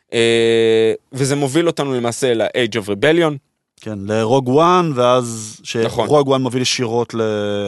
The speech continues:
Speaker 2: New Hope בעצם.
Speaker 1: נכון, New
Speaker 2: עם
Speaker 1: Hope.
Speaker 2: התוכניות שהם לוקחים של הגרסה.
Speaker 1: ומשם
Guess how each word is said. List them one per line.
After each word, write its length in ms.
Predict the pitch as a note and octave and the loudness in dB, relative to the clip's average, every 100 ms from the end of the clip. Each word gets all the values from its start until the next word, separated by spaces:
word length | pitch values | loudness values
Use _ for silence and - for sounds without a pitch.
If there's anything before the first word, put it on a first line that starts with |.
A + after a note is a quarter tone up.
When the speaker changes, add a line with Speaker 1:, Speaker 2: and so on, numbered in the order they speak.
| G2 | -6
Speaker 2:
New 160 | G2+ | -8
Hope 260 | F#2+ F2+ - | -8 -12 -14
בעצם. 200 | G2 A#2+ | -12 -6
Speaker 1:
נכון, 460 | A#2+ A#2+ E3 D#3+ B2 | -4 0 0 0 -2
New 40 | |
Speaker 2:
עם 160 | B2 C3 | -2 2
Speaker 1:
Hope. 100 | F#3 | 2
Speaker 2:
התוכניות 420 | F#3+ F#2+ A2+ G#2+ | 0 -4 -6 -6
שהם 140 | G#2 | -8
לוקחים 240 | G2 - G2 | -12 -10 -12
של 100 | G2 | -8
הגרסה. 240 | G2 G#2 B2+ B2 A#2+ | -8 0 2 4 2
Speaker 1:
ומשם 720 | A#2+ B2+ - A3 A#3 A3+ | -2 -2 0 2 0 -2